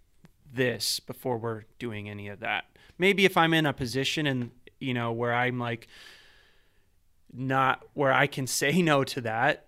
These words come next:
and, like, I'm, like, in a really good position where it's like, "No, I won't, I can't, I'm not gonna do it for free anymore."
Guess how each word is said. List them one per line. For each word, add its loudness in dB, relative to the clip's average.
and, -2
like, -4
I'm, -2
like, -6
in -4
a -4
really -2
good -6
position -4
where -4
it's -10
like, -8
"No, -6
I -4
won't, -6
I -8
can't, -8
I'm -10
not -10
gonna -14
do -12
it -12
for -20
free -16
anymore." -14